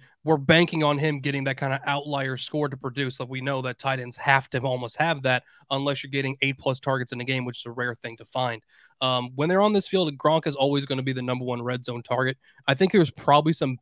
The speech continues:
better streaming options that are available. You know, guys like Zach Ertz. I mean, even someone like Noah Fant, for as much as he has struggled, I actually do kinda like this matchup against Detroit. Um,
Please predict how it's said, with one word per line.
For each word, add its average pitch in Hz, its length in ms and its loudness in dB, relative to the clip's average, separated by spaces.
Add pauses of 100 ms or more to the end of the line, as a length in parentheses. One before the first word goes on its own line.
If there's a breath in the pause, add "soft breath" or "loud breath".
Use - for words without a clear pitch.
better 147 280 4
streaming 143 460 -4
options 135 320 -2
that 135 140 2
are 131 100 -4
available. 123 560 -4 (300 soft breath)
You 135 80 -8
know, 123 80 -8
guys 131 240 2
like 123 160 -6
Zach 131 280 2
Ertz. 131 300 0
I 143 40 -2
mean, 139 120 0 (300 soft breath)
even 202 180 2
someone 226 180 4
like 208 120 2
Noah 185 220 6
Fant, 170 300 0
for 139 140 -4
as 139 100 -2
much 147 240 2
as 160 80 -2
he 160 120 0
has 156 100 0
struggled, 160 320 0
I 139 80 4
actually 151 280 0
do 139 280 -2
kinda 135 220 -2
like 127 200 -4
this 123 140 -12
matchup 127 360 -4
against 131 320 -6
Detroit. 135 420 0 (340 soft breath)
Um, 131 280 0